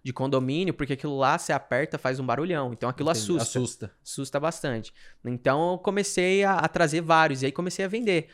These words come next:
Speaker 1: Aí na Honda, então, ali, a molecada também tinha a mesma mentalidade que a minha, eu acho, de, de zoar, e começou a comprar os
Speaker 2: E como
Speaker 1: taser.
Speaker 2: você fazia? É... porque você trabalhava, você tinha que cumprir horário ali, né?
Speaker 1: Sim.
Speaker 2: E como você,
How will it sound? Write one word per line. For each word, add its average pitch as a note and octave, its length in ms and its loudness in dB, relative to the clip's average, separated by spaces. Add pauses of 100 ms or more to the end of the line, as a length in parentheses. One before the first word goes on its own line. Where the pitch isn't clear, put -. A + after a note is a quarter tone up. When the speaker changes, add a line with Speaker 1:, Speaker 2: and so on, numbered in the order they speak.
(140)
Speaker 1:
Aí C3 140 0
na C#3+ 140 4
Honda, D3 340 0
então, C3+ 340 0
ali, C#3 240 0
a C#3+ 100 0
molecada B2 600 0
também A#2+ 480 -6 (220)
tinha B2 180 -2
a A#2+ 40 -2
mesma C3 240 -2
mentalidade A#2+ 520 -2
que B2 80 -2
a A2+ 60 -2
minha, B2 200 -4
eu A2 80 -2
acho, A#2 240 -4
de, G2+ 280 -8
de A2+ 220 -8
zoar, B2+ 480 2
e D3+ 40 -4
começou D#3+ 320 -4
a - 40 -6
comprar C#3+ 280 0
os C3 100 0
Speaker 2:
E E3+ 40 -4
como G#3 160 0
Speaker 1:
taser. A3 160 2
Speaker 2:
você C#3+ 60 -2
fazia? C#3+ 540 4
É... A2 640 4 (280)
porque - 160 -4
você C3+ 120 -6
trabalhava, D3+ 680 4
você F3 160 -8
tinha E3+ 300 -8 (220)
que - 120 -18
cumprir D3+ 280 0
horário F3+ 320 6
ali, C3+ 180 2
né? A2 220 -4 (160)
Speaker 1:
Sim. A2+ 420 -8
Speaker 2:
E B2 60 -8 (160)
como E3+ 180 -4
você, E3+ 140 -8